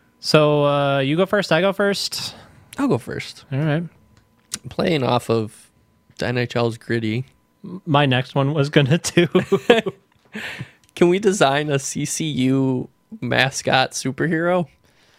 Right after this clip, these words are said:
Speaker 1: Oh my God. He has to be, like, does he have to be super too and, like, have the same failings?
Speaker 2: Well, I see, I see this route going, this going two ways. Either he is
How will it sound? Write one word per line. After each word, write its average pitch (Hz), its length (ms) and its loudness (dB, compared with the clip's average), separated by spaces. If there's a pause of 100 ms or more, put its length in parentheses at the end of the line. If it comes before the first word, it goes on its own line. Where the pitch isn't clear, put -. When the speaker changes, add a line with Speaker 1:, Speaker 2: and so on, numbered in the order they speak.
(460)
Speaker 1:
Oh 113 320 -2
my 113 200 2
God. 113 440 2 (380)
He 117 180 -2
has 120 340 4
to 143 100 0
be, 135 240 2
like, 120 420 -2 (840)
does 156 160 6
he 156 80 4
have 147 280 2
to 180 100 0
be 160 120 2
super 208 540 2
too 247 580 2 (240)
and, 185 400 2
like, 180 180 0
have 180 180 2
the 170 80 0
same 190 320 2
failings? 202 720 0
Speaker 2:
Well, 185 100 6
I 202 80 4
see, 269 340 0
I 180 80 4
see 233 180 -2
this 311 200 0
route 151 320 0
going, 139 340 0
this 147 180 0
going 143 260 0
two 131 180 -2
ways. - 360 -2 (520)
Either 151 300 4
he 139 300 0
is 120 540 0